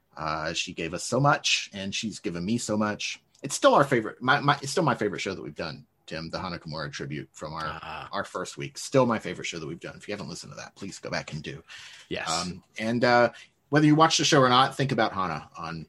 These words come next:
Speaker 1: May twenty-third.
Speaker 2: Yes, agreed. Uh, again, um,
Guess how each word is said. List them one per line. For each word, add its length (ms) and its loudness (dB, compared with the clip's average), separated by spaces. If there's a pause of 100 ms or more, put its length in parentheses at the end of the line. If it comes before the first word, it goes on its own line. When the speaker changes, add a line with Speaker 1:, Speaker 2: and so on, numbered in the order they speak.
Speaker 1:
May 120 -10
twenty-third. 420 -14 (360)
Speaker 2:
Yes, 380 -10
agreed. 540 -12
Uh, 420 -12
again, 440 -8 (640)
um, 540 -2